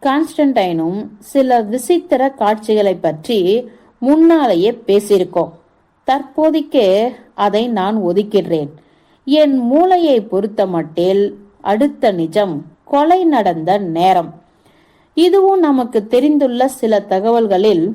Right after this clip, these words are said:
ஒன்றுதானே," என்றார் பவுக். "இன்னைக்கு விடிகாலையில ஒன்னே கால் மணிக்கு கொலை நடந்திருக்கு. இதுதான் சரின்னு எல்லா சாட்சிகளும் ஒன்னா நிக்குது."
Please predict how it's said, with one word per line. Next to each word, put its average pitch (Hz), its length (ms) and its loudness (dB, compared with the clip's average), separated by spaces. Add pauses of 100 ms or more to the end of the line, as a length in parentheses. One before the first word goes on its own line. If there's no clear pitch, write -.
(140)
ஒன்றுதானே," 208 840 -2 (180)
என்றார் 196 600 -2
பவுக். 185 320 -2 (640)
"இன்னைக்கு 233 600 -4 (100)
விடிகாலையில 214 840 2 (640)
ஒன்னே 302 440 2
கால் 233 240 2
மணிக்கு 185 840 -2
கொலை 214 400 0
நடந்திருக்கு. 175 640 -2 (560)
இதுதான் 311 580 0 (160)
சரின்னு 220 640 0 (160)
எல்லா 320 480 2 (140)
சாட்சிகளும் 202 680 0 (220)
ஒன்னா 220 520 0
நிக்குது." 185 580 -2